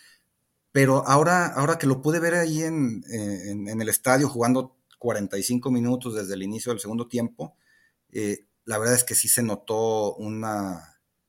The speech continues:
un cambio brutal, eh, en el equipo, además de los espacios evidentes por, por el hombre de menos de cada equipo, pero tomó, tomó el balón, lo,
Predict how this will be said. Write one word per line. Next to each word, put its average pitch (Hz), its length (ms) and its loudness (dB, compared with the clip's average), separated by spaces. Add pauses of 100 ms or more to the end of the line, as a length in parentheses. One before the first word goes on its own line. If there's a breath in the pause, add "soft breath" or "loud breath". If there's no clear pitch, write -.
(140)
un 110 200 -6
cambio 113 680 -2
brutal, 110 600 -4
eh, 104 320 -2
en 98 120 -4
el 98 100 -6
equipo, 123 400 -2
además 107 300 -4
de 117 80 0
los 107 140 -4
espacios 110 440 -6
evidentes 101 460 -6
por, 85 320 -12
por 95 180 -10
el 95 120 -4
hombre 110 200 -2
de 107 60 -2
menos 110 200 -6
de 107 80 -6
cada 123 140 0
equipo, 151 380 -6 (920 soft breath)
pero 123 580 6
tomó, 160 840 6
tomó 131 220 4
el 151 60 4
balón, 160 720 2
lo, 113 760 -2